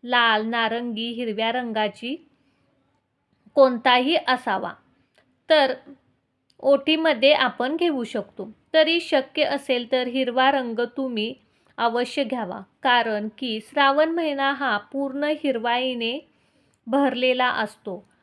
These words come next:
आणि या महिन्यामध्ये हिरव्या रंगाला खूप महत्त्व आहे. त्याचबरोबर त्या साडीसोबत एक ब्लाऊज पीस पण असतो, तरीही आपल्याला एक नवीन ब्लाऊज पीस घ्यायचा आहे.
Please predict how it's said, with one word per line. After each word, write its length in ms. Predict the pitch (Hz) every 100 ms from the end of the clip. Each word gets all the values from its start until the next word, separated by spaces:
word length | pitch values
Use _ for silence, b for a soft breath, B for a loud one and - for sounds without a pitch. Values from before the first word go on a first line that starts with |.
| _ _ -
आणि 420 | 254 269 285 277
या 180 | 262 247
महिन्यामध्ये 760 | 254 294 247 240 240 262 208 214 220
हिरव्या 360 | 262 247 240 254
रंगाला 500 | 277 247 214 208 226 240
खूप 300 | - 240 247
महत्त्व 380 | 262 247 - 202
आहे. 300 | 202 190 - - _ _ _ _ _ _ _ _ _ _
त्याचबरोबर 880 | 339 339 311 311 320 320 311 311 311 320 _ _ _ _ _ _ _ -
त्या 180 | 320 302
साडीसोबत 840 | 311 311 254 254 294 269 240 233
एक 200 | - 254 247
ब्लाऊज 240 | 247 226 208
पीस 180 | - 240
पण 260 | - 240 220
असतो, 420 | - 226 - - - _ _
तरीही 460 | 277 269 269 311 330 320
आपल्याला 600 | 247 - 220 214 214 208 - -
एक 260 | 254 254
नवीन 500 | 262 254 247 262 294
ब्लाऊज 360 | 302 254 220 202 -
पीस 260 | 233 233
घ्यायचा 440 | 233 254 190 - 202
आहे. 300 | 196 170